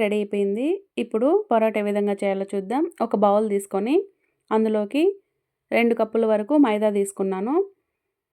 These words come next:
రుచికి సరిపడా ఉప్పు, హాఫ్ టీ స్పూన్ చక్కెర వేసుకున్నాక ఒక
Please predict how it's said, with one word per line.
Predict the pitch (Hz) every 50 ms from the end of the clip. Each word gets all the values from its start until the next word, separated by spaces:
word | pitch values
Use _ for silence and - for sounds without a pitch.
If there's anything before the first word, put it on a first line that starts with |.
| - 247
రుచికి | 233 - 254 247 247 233 -
సరిపడా | 214 196 202 202 208 208 208 202 202 202
ఉప్పు, | 202 - _ 247 262 302 370 403 - _ _ _ _ _ _ _ _ _ _ _ _ _ _ _ _ _ _ _ _ _ _ _ _ _ _ _ _ _ _ _ -
హాఫ్ | 226 226 214 - 220
టీ | 208 208 208
స్పూన్ | - 214 214 214 202 -
చక్కెర | 202 202 - 208 208 196 190
వేసుకున్నాక | 190 - - - 190 185 190 185 180 - 262 285 359 403 392 - _ _ _ _ _ _ _ _ _ _ _ _ _ _ _ _ _ _ _ -
ఒక | 240 233